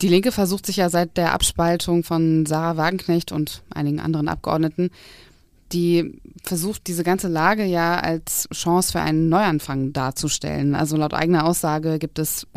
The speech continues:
hunderte Neueintritte seit dem Abgang von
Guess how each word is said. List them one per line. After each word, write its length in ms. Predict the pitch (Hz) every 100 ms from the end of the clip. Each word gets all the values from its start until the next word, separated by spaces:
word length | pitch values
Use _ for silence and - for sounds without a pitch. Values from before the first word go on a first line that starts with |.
| -
hunderte 640 | 196 185 - 160 156 156 -
Neueintritte 1040 | 156 156 175 - 139 139 - 151 - 160 190
seit 200 | 147 151
dem 200 | 147 156
Abgang 400 | - - 139 139
von 360 | 143 143 147